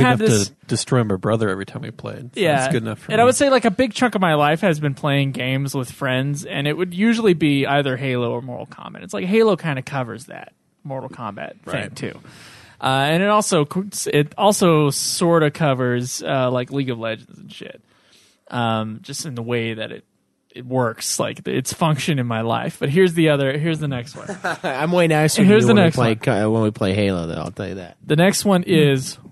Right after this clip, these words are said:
Speaker 1: Roller Coaster Tycoon.
Speaker 3: <laughs> Mm.
Speaker 1: 'Cause this is the game and the type of game that I play on my own for fun, sink tons of hours into, and have never regretted, because it's just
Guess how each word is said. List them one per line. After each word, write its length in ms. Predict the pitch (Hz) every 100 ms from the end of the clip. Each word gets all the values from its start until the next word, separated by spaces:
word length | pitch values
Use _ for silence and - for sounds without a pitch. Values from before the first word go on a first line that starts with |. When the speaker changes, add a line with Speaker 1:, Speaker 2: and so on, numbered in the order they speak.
| -
Speaker 1:
Roller 500 | 139 139 147 160 151
Coaster 480 | 175 143 139 - 131
Tycoon. 800 | 143 123 123 - 120 - 165 139
Speaker 3:
<laughs> 60 | _ _ _ 127
Mm. 360 | 127 131 123
Speaker 1:
'Cause 240 | 165 147 135
this 320 | 190 233 -
is 180 | 247 240
the 100 | 254
game 520 | 190 170 156 151 143
and 120 | 131
the 40 | 131
type 400 | - 208 226 240
of 100 | 180
game 380 | 156 139 135
that 100 | 127
I 280 | 123 143 180
play 540 | 190 - 180 160 156 160
on 320 | 156 165 202
my 260 | 208 196
own 360 | 160 147 139 139
for 400 | 135 151 147 190
fun, 460 | - 160 135 127 131
sink 400 | - 147 127 -
tons 540 | - - 165 202 277
of 100 | 285
hours 460 | 233 170 147 139 135
into, 640 | 135 123 151 127 123 123 - - - 143 - - 160
and 360 | 156 151 156
have 220 | 147 139
never 420 | 147 147 151 156 147
regretted, 540 | 143 143 131 117 -
because 400 | - - 151 139
it's 160 | 147 -
just 400 | 156 147 -